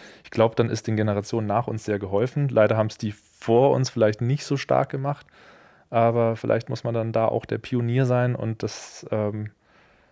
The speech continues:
altruistisch <laughs> schaffen und, ähm, doch weiterdenken. Und vielleicht bringt einem das im Jetzt auch was.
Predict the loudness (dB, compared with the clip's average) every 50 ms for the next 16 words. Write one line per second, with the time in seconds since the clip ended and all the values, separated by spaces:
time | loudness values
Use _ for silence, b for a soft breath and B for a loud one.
0 | b b b b b 2 2 2 2 2 2 2 2 2 2 0 0 0 0 0
1 | 0 2 2 0 0 0 0 0 -2 0 0 -2 -2 -2 -2 -2 -2 -2 0 0
2 | 2 2 0 0 -2 -6 -8 -12 B B B B B B B B B B B B
3 | B B _ _ _ _ 0 0 0 0 0 0 2 2 2 0 0 -2 -4 -6
4 | -8 -8 -8 -6 -6 -8 -8 -10 -14 _ _ _ _ _ _ _ _ _ _ _
5 | _ _ _ _ -6 -4 -2 0 0 -2 -2 -2 -2 -2 -2 -2 -4 -4 -2 -4
6 | -4 -6 -8 -8 -4 -2 -2 -2 -2 -4 -8 -6 -4 -4 -4 -4 -6 -8 -10 -10
7 | -12 b